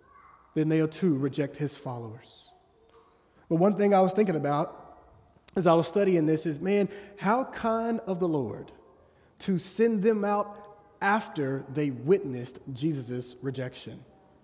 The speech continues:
You see, if all they ever seen was Jesus be received, it could be tempting for them to be in despair if they experienced rejection.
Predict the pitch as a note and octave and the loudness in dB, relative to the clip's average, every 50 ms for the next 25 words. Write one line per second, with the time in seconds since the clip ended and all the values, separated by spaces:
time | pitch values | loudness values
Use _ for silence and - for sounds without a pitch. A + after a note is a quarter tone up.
0 | _ _ _ - - - F#3+ F3+ - A#3+ A#3 A3 G#3+ G3+ G3+ G#3 - G3+ A3 A#3+ | _ _ _ -16 -6 -2 -2 0 2 4 8 10 10 10 8 6 4 4 6 6
1 | C4 B3+ A#3+ B3 A#3 A3+ - A3+ A3+ A3+ A3 A3 - - B3 A#3 G#3 G3+ G3 F3+ | 6 8 8 8 8 8 6 4 4 4 4 2 2 2 4 6 6 6 6 6
2 | F#3+ F3 C#3+ B2+ E3+ A3 A#3 G#3 G#3 G3+ E3+ D3+ A3 A3 F#3+ G3 F#3+ G3 - B3+ | 4 4 4 4 4 4 4 4 2 2 2 2 4 4 6 4 4 2 2 2
3 | B3+ G3+ E3+ D#3 E3+ F#3+ - - - - - - - - - - - - - - | 2 4 4 4 2 2 0 -6 -14 -18 -20 -20 -20 -20 -20 -20 -20 -20 -20 -20
4 | - _ _ - _ - A3 - B3 F#3+ G#3 A3 F#3+ - - - C4+ C4 C4 C4+ | -20 _ _ 0 _ 6 6 6 6 4 4 4 2 2 2 2 2 2 2 0
5 | C4 A#3+ B3+ - A3+ F3+ A3 A#3+ A#3+ A#3 A#3 - F#3 F3 G3 A#3+ A#3+ A#3+ A3+ G3 | 0 0 0 0 2 4 6 6 6 4 2 0 0 2 2 4 4 4 4 2
6 | G#3 G3+ - - - - B3 B3 G#3 F3+ F3 F3+ F#3 F#3 - - G#3 F#3 - - | 2 0 -2 -4 -2 2 4 6 6 6 6 4 4 2 4 2 2 2 2 2
7 | - G3+ G3+ G#3 - - - - - - - - A#3+ A3+ F3+ D3+ D3 D3 D3+ - | 2 4 4 4 4 0 -2 -4 -6 -12 -8 -2 0 2 2 2 2 0 -2 -4
8 | - - - - - - E3+ D#3+ C#3 E3 D#3+ D#3 - - - C3+ G#2 - | -8 -16 -20 -12 -4 -2 -2 0 2 0 0 -2 -4 -8 -8 -8 -8 -8